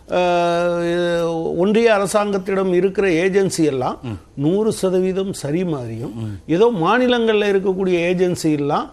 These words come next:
Speaker 2: ம்.
Speaker 1: அதெல்லாம் வந்து மாநில அரசாங்கம் சொன்னா கேட்டுக்கிறது மாதிரியும் சொல்றது இருக்குல்ல.
Speaker 2: ம்.
Speaker 1: இது வந்து நம்மை அவமானப்படுத்துவது, கூட்டாட்சியை அவமானப்படுத்துவதனுடைய ஒரு முக்கியமான அம்சம் என்று நான் சொல்ல விரும்புறேன். அஹ், அஹ், ரவீந்திர-, டாக்டர் ரவீந்திரநாத் கூட
Speaker 2: இல்ல சார்,
Speaker 1: சொல்லுது.
Speaker 2: ஒரு, இப்ப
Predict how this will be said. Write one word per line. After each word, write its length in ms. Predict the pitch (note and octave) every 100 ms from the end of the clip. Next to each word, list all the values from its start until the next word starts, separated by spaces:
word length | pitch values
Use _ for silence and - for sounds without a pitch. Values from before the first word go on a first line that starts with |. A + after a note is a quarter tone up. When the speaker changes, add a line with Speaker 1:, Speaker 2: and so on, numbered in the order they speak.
| -
Speaker 2:
ம். 140 | A2
Speaker 1:
அதெல்லாம் 380 | - G#3 A3+ A#3
வந்து 220 | G#3+ G#3+
மாநில 320 | G#3+ G3+ G#3+
அரசாங்கம் 480 | G#3 G3 G3 F#3 F3+
சொன்னா 280 | D#3+ E3+ G3
கேட்டுக்கிறது 540 | - G3 G3+ F#3 F3+
மாதிரியும் 320 | E3+ F3 G3 F#3
சொல்றது 420 | E3+ F#3 F#3+ D#3
இருக்குல்ல. 360 | B2+ A#2+ B2
Speaker 2:
ம். 140 | B2 G#2 - - -
Speaker 1:
இது 220 | E3 F#3+
வந்து 220 | G3 B3
நம்மை 300 | G3+ D#3 C#3
அவமானப்படுத்துவது, 1000 | A#2+ F#3 C#4 D4 F#3+ C3 A#2 - F#2 D2+ -
கூட்டாட்சியை 800 | G3+ G3+ - A3+ G3+ - G#3 A#3
அவமானப்படுத்துவதனுடைய 1400 | A#3 C#3+ G3 A3 A3 G#3 - F#3 F3+ F3+ F3 F3+ F#3 A#3+ B3
ஒரு 160 | E3
முக்கியமான 540 | D3 D3+ A#3 B3 A#3+ A#3
அம்சம் 300 | F#3+ - F3+
என்று 200 | F3 G#3+
நான் 160 | F#3+
சொல்ல 240 | D#3 C3 C3
விரும்புறேன். 400 | A2+ G#2+ F#2 - - - - - - D#3+
அஹ், 400 | E3 D#3+ D#3 D#3 - - -
அஹ், 340 | D3+ C#3+ C#3+ C#3+
ரவீந்திர-, 460 | D#3+ A3+ A#3 A3
டாக்டர் 320 | F3+ F3 E3+ E3+
ரவீந்திரநாத் 600 | F3 A3 A3 G#3 G3+ F#3
கூட 160 | G#3
Speaker 2:
இல்ல 40 | G3
சார், 160 | F3+
Speaker 1:
சொல்லுது. 100 | D#3
Speaker 2:
ஒரு, 180 | C3 E3 F#3+ - -
இப்ப 340 | A#2+ - -